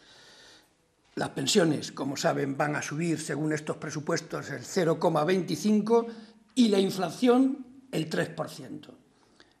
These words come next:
Y algo similar va a ocurrir con los funcionarios públicos, cuyos salarios van a subir un uno por ciento, mientras que la inflación va a subir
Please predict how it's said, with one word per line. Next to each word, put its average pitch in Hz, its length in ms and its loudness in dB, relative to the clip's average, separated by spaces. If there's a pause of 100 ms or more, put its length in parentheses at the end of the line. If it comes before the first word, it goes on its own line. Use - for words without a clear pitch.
(140)
Y 175 180 2
algo 214 200 4
similar 208 580 0
va 185 80 0
a 196 40 0
ocurrir 220 760 -4
con 220 340 4
los 214 220 2
funcionarios 160 720 -4
públicos, 117 640 -12 (840)
cuyos 160 320 -2
salarios 156 540 4
van 165 120 -2
a 160 60 2
subir 170 320 -2
un 180 120 0
uno 175 240 0
por 165 120 -2
ciento, 233 540 2 (260)
mientras 160 460 -2
que 233 400 -4
la 151 100 -6
inflación 156 680 -4 (240)
va 156 140 -2
a 151 40 -4
subir 175 500 -6